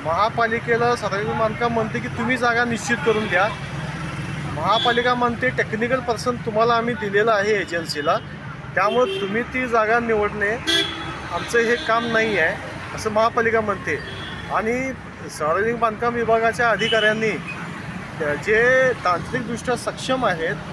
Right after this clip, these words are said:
त्यांनी मुरमाड जागेवरती बांधकाम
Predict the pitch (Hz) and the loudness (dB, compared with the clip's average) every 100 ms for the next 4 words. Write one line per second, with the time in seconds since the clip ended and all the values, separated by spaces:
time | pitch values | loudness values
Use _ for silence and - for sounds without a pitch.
0 | - - - - - 190 202 247 254 202 | -10 -10 -10 -10 -4 -2 0 2 2 0
1 | 269 - - - 175 196 226 269 277 240 | -2 -8 -10 -6 -4 -2 2 2 4 2
2 | 220 247 247 - 262 269 277 - - - | 4 4 2 2 -2 -2 -4 -8 -14 -8
3 | - 190 190 240 254 262 | 0 0 2 2 2 2